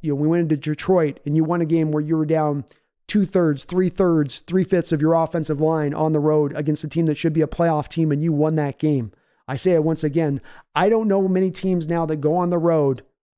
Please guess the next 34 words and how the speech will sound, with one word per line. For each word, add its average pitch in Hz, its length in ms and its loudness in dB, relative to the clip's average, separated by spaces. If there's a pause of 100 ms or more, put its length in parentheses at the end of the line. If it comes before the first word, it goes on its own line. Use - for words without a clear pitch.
(160)
down 160 300 0
five 202 600 0
of 170 100 -2
their 190 160 2
offensive 170 500 0
linemen, 151 340 0
basically, 131 540 -6
'cause 139 180 -8
you 147 60 0
had 160 80 2
to 160 80 2
move 165 160 2
Evan 160 200 0
Brown 160 220 0
to 156 60 0
guard 160 300 0
from 151 120 -2
center, 156 300 0
so 139 140 -6
you 147 180 0
were, 151 280 -2
had 143 180 -4
five 180 320 0
guys 190 260 2
in 151 80 -4
five 180 260 0
new 185 120 0
positions 165 400 -2
from 139 180 -2
where 165 100 2
you 175 120 0
started 170 280 2
this 151 220 -2
year 151 340 0